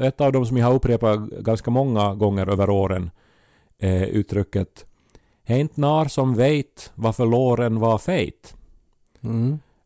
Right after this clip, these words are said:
Speaker 1: Eh, har, är du bekant med uttrycket?
Speaker 2: Ja, jag känner till det, men jag vet faktiskt inte varifrån det här stammar. Men, eh,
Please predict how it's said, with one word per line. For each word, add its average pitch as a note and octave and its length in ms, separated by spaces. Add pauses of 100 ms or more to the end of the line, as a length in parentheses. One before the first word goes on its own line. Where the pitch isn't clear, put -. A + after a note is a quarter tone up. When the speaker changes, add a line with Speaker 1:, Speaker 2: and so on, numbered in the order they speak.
(120)
Speaker 1:
Eh, A2 80
har, G2 380
är A2 120
du A2+ 80
bekant A2 380
med F#2+ 100
uttrycket? - 340
Speaker 2:
Ja, C#3 240
jag C3+ 160
känner B2+ 220
till D#3 260
det, A2+ 80
men G#2+ 120
jag A2 100
vet A2+ 200
faktiskt D3+ 300
inte A#2+ 140
varifrån G#2+ 280
det G#2+ 60
här B2 200
stammar. F2 440
Men, A2 340
eh, G2+ 380